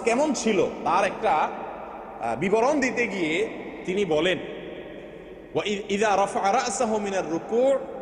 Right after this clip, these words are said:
লাম ইয়াসজুদ হাত্তা ইয়াস্তাবিয়া কাইমা।" নবী সাল্লাল্লাহু আলাইহি ওয়াসাল্লাম রুকু থেকে যখন উঠতেন, রুকু থেকে যখন মাথা উঠাতেন,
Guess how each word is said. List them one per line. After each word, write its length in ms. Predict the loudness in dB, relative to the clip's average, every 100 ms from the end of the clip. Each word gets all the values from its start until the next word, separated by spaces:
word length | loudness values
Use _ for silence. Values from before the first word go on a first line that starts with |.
| -10 -12 -12 -14 -12 -2
লাম 240 | -2 0
ইয়াসজুদ 420 | 0 0 -2 -4 -2
হাত্তা 300 | -4 -2 -4
ইয়াস্তাবিয়া 640 | -2 -2 -2 -2 0 -2
কাইমা।" 760 | -4 -2 0 0 -2 -4 -6 -6 -10 -12 -6
নবী 180 | -4 -2
সাল্লাল্লাহু 200 | -2 0
আলাইহি 180 | 0
ওয়াসাল্লাম 340 | 0 0 0 0
রুকু 220 | 0 -2
থেকে 200 | -4 -2
যখন 240 | -2 -4 -2
উঠতেন, 380 | -4 -2 -2 -2 -8 -12 -14 -14 -16 -16 -16 -18 -18 -8
রুকু 220 | -4 -2 0
থেকে 200 | 0 2
যখন 360 | 2 2 0 -2 -10 -12 -12 -12 -14 -14 -14 -16 -18 -14 -2
মাথা 280 | -2 2 2
উঠাতেন, 480 | 4 2 2 2